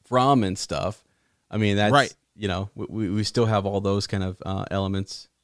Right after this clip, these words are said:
Speaker 1: going on. So yeah, um,
Speaker 2: Yeah.
Speaker 1: but yeah, uh, yeah. So anyways, I don't know. It's just, uh, it was a great conversation, and I, I was, I was super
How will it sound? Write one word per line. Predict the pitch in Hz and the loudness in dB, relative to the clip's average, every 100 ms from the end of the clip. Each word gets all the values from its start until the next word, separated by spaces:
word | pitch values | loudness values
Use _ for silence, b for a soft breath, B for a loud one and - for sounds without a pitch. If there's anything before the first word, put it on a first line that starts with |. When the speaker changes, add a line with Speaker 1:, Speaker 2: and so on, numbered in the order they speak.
| _ _ _ _ 113 | _ _ _ _ -4
Speaker 1:
going | 104 98 | -2 -2
on. | 101 104 | -2 -4
So | - 98 101 | -2 -2 2
yeah, | 107 101 101 - b b b b _ _ - | 2 2 -2 -12 b b b b _ _ -4
um, | 107 101 98 | 0 0 -2
Speaker 2:
Yeah. | 87 - _ | -6 -16 _
Speaker 1:
but | 143 143 | 4 6
yeah, | 110 104 | 6 4
uh, | 110 98 | 0 2
yeah. | 113 98 | 2 2
So | 127 | 0
anyways, | 120 104 98 - - | 0 0 -2 -8 -4
I | 110 | -2
don't | 104 | -2
know. | 95 - | -4 -4
It's | 113 - | -4 -2
just, | 120 107 - | -2 -4 0
uh, | 107 98 95 | 2 2 -2
it | _ _ _ | _ _ _
was | 123 | 4
a | |
great | 139 180 | 8 8
conversation, | 165 143 123 123 127 120 | 6 4 4 2 4 2
and | 107 | 2
I, | 98 90 | 2 0
I | |
was, | 101 - | 0 -2
I | - | -2
was | 101 | -2
super | - 127 - 104 | 2 0 2 0